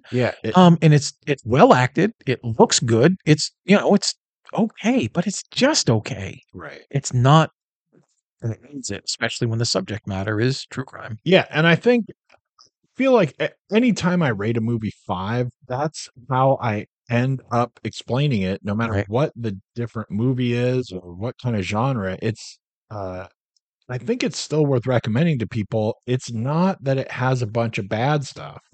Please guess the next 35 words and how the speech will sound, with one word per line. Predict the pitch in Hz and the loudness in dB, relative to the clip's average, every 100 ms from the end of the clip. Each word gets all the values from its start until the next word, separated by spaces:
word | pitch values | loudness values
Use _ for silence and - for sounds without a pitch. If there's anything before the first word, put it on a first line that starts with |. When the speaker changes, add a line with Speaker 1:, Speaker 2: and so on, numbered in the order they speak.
| - | 0
Speaker 2:
Yeah. | 101 92 107 _ _ - | 0 0 -2 _ _ -10
Speaker 1:
It | 123 | -6
just | - 190 - | 0 0 2
Speaker 2:
Right. | 98 | -2
Speaker 1:
doesn't | 104 101 117 123 - | 2 0 2 -2 -6
have | - 107 107 101 104 _ - | -4 0 -2 -4 -14 _ 4
Speaker 2:
Good | 131 117 | 8 8
Speaker 1:
positives, | 147 143 98 92 - | 8 4 2 -2 -6
Speaker 2:
stuff. | - 90 | -8 -4
Speaker 1:
right? | 98 110 | -2 4
Speaker 2:
It | 147 | 8
doesn't | 143 147 | 10 10
Speaker 1:
It | |
Speaker 2:
have | 135 | 8
Speaker 1:
just | |
Speaker 2:
enough | 127 | 6
good. | - 120 107 | 6 4 4
Speaker 1:
doesn't | 190 131 | 2 -2
have | 113 131 | -2 0
Speaker 2:
Yeah. | 131 | 0
Speaker 1:
a | |
lot | 113 113 | 2 0
of | 110 | -2
positives | - 120 156 143 110 107 104 - 117 | -2 0 2 0 -2 -2 -4 -8 -10
Speaker 2:
Yeah. | 98 92 110 - | -10 -10 -12 -14
Speaker 1:
pulling | - 151 156 147 | 2 4 6 4
you | 131 | 0
through | - 196 175 | 4 6 6
it, | 143 - _ _ _ | 4 -2 _ _ _
unless | 135 139 131 143 214 151 107 110 - - _ _ | -6 -4 -2 0 2 2 0 -2 -6 -12 _ _
if | 131 117 | -4 -4
you | 135 147 | -4 -6
can | 156 135 | -6 -6
watch | 113 139 185 190 | 0 0 0 0
it | 143 123 | -2 -2